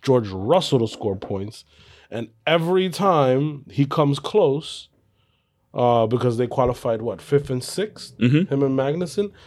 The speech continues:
Speaker 1: Every time they come close, something happens. Either he messes it up. I think in Miami it was that he hit Vettel. Got a little bit too aggressive.
Speaker 2: Yeah.
Speaker 1: I guess he got too excited. Um, obviously, he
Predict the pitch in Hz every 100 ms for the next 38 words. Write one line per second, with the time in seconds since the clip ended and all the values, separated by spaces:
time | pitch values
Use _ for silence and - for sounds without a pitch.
0 | - 139 151 175 160 156 160 147 - 175
1 | 151 - - - - - - - _ _
2 | - - - 131 117 107 104 87 101 104
3 | 104 98 160 185 185 151 175 180 190 -
4 | - 120 113 110 110 123 135 135 131 120
5 | 117 110 110 98 143 120 123 110 156 190
6 | 233 - _ _ _ - 113 113 120 113
7 | 113 135 117 135 156 196 208 196 - 90
8 | 90 101 107 98 120 107 - 180 185 190
9 | 180 _ _ _ - _ 120 120 120 120
10 | 120 113 - - 127 127 120 110